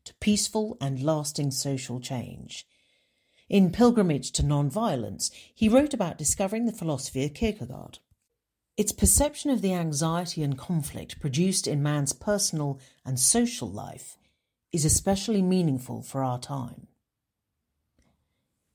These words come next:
In nineteen sixty-five, a young African-American man barred from using his main library due to racist nationalism gets his reading from a different source.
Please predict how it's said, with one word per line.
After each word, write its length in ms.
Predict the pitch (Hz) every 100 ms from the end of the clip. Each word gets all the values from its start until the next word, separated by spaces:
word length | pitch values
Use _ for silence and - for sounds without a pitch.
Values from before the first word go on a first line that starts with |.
| _
In 140 | - 247
nineteen 420 | 240 180 - 160
sixty-five, 960 | - - - - 143 147 170 262 330 -
a 60 | 151
young 400 | 180 220 226 233
African-American 1040 | 202 180 - 165 156 170 202 190 - 135
man 340 | 135 120 135 143 - _ -
barred 420 | 202 220 156 127
from 200 | 147 151
using 340 | 160 147 143
his 160 | 135 139
main 280 | 147 147 143
library 680 | 170 196 147 73 95 170 - _ -
due 160 | 160
to 180 | 127 135
racist 500 | 135 147 - 131 -
nationalism 880 | 151 156 - 120 101 98 117 131 170 _ _ _ _ _ -
gets 240 | 214 208
his 260 | - 302 190
reading 500 | 143 131 123 131 127 _
from 160 | - 143
a 40 |
different 420 | 131 147 - 120 -
source. 600 | 120 78 - - -